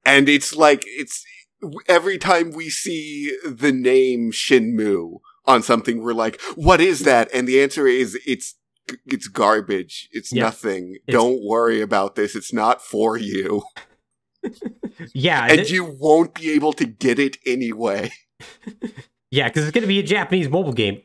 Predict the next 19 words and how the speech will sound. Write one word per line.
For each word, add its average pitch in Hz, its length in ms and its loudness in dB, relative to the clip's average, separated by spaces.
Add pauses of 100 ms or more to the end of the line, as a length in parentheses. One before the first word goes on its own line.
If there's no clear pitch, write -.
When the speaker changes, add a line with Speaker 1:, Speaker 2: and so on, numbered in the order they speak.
(100)
Speaker 2:
for 143 120 -4
Japanese 156 520 -2
mobile 104 420 -2
phones. 139 460 -2
<laughs> - 180 -8
So 151 220 4
Speaker 1:
Yeah, 127 260 6 (220)
which 180 220 8
Speaker 2:
good 220 80 -2
Speaker 1:
we 196 40 -2
Speaker 2:
luck 170 220 0
Speaker 1:
do 143 80 -2
Speaker 2:
playing 107 160 0
Speaker 1:
not 160 220 4
Speaker 2:
this. - 100 -8
Speaker 1:
have. 151 500 2 (240)
Speaker 2:
We 190 240 0
do 254 180 -2
not. 208 520 -2